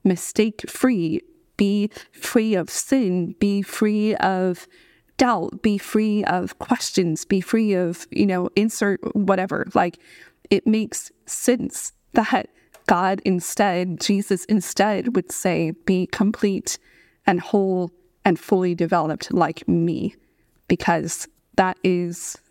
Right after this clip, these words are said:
the goal as Christians, is to be like Christ. And the message of the gospel, despite what people think, is not about being perfect, but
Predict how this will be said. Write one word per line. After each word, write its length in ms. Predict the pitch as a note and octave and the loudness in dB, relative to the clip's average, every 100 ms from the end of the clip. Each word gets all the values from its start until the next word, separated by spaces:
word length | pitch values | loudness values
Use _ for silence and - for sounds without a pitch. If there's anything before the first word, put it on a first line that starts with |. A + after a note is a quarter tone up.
| - | -2
the 100 | F3+ | 0
goal 400 | G3+ A#3 F3+ - | 2 0 0 -2
as 360 | E3 E3+ F#3 - | 0 0 -2 -6
Christians, 640 | - B3 - - D#3+ E3+ - | -2 -2 -2 -2 -2 -2 -2
is 240 | F#3 - | -2 -2
to 100 | - | -2
be 240 | F3 F3 F3 | 0 2 0
like 420 | F3 E3 - - _ _ _ _ - | 0 0 -4 -16 _ _ _ _ -12
Christ. 640 | - E3+ D#3 - - - - _ _ _ _ _ _ _ _ _ - | -2 0 0 -4 -6 -8 -12 _ _ _ _ _ _ _ _ _ -2
And 180 | G#3 F#3 | 0 2
the 60 | F3 | 0
message 500 | F3+ - G3 E3+ - | -2 0 -2 0 0
of 180 | A3 A3 | 0 0
the 100 | G#3 | 0
gospel, 680 | F#3 E3+ - - F3+ E3+ E3+ _ _ _ _ _ _ | 0 -2 -6 -2 0 0 -4 _ _ _ _ _ _
despite 460 | - E3+ - A3 C3+ | -2 -2 0 0 0
what 120 | F3 | 0
people 280 | - F3+ F3+ | 0 0 0
think, 280 | F3 E3 - | 0 -2 0
is 400 | F3+ F3 F3 - - | -2 0 -2 -4 -2
not 300 | G3+ F#3 G3 | 0 0 0
about 240 | G3 - | 0 0
being 300 | F#3 F3+ E3+ _ - | 0 0 -4 _ -6
perfect, 520 | - F#3 A3 - - _ _ _ _ _ - | -2 0 0 -2 -8 _ _ _ _ _ -2
but 400 | F#3+ F#3+ E3+ | 2 2 0